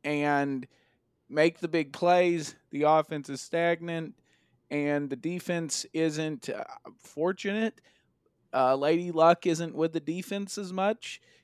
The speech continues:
in coming up with takeaways or red zone defense or what have you, then that's gonna create some problems. And now the Cowboys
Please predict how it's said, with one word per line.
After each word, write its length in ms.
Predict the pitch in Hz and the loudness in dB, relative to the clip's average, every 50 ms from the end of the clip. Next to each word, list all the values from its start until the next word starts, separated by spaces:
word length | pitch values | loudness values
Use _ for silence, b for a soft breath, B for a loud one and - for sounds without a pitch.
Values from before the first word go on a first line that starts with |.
| _ - | _ -8
in 140 | - 151 147 | -6 -6 -6
coming 340 | 139 - 180 170 175 170 170 | -4 -2 -2 -2 0 0 0
up 220 | 165 170 170 - | 0 0 0 -2
with 100 | 170 143 | -6 -8
takeaways 920 | - - - 156 170 180 - 190 190 196 196 202 208 220 214 202 - - - _ _ _ _ _ _ _ _ | -6 -4 -2 -2 -2 0 0 0 2 4 4 4 2 0 -4 -6 -10 -12 -14 _ _ _ _ _ _ _ _
or 160 | - 147 139 | 0 0 2
red 300 | 127 139 147 165 170 170 | 4 6 6 6 6 4
zone 180 | 190 185 185 185 | 2 0 0 0
defense 500 | 185 196 196 - - 190 190 190 - - | -4 -6 -4 -4 -4 -4 -4 -4 -4 -4
or 80 | 143 | -4
what 200 | 131 131 135 151 | -2 0 0 2
have 280 | 165 180 185 190 196 190 | 2 4 4 4 2 2
you, 240 | 202 208 220 214 220 _ _ _ _ _ _ _ _ _ _ _ _ _ _ | -2 -4 -4 -4 -6 _ _ _ _ _ _ _ _ _ _ _ _ _ _
then 440 | - - 170 170 170 165 165 165 160 - _ | -4 -2 0 0 0 0 -2 -4 -6 -8 _
that's 400 | 131 151 151 165 170 - - - | -4 -2 0 0 -2 -2 -4 -6
gonna 320 | - 185 170 160 147 143 | -4 -4 -4 -2 -4 -4
create 580 | - - - 151 147 143 143 143 143 135 - - | -6 -6 -6 -4 -2 0 0 0 0 -2 -4 -10
some 200 | - - - - | -14 -16 -10 -4
problems. 600 | - 135 139 151 156 156 143 143 120 120 127 123 | -2 0 2 4 4 4 2 0 -4 -4 -6 -8
And 100 | 127 127 | -8 -6
now 240 | 123 127 147 156 156 | -2 -2 0 0 0
the 100 | 147 143 | 0 -2
Cowboys 640 | 131 - 147 135 131 135 139 135 135 135 127 117 | -4 -2 0 0 0 0 0 0 0 0 -2 -6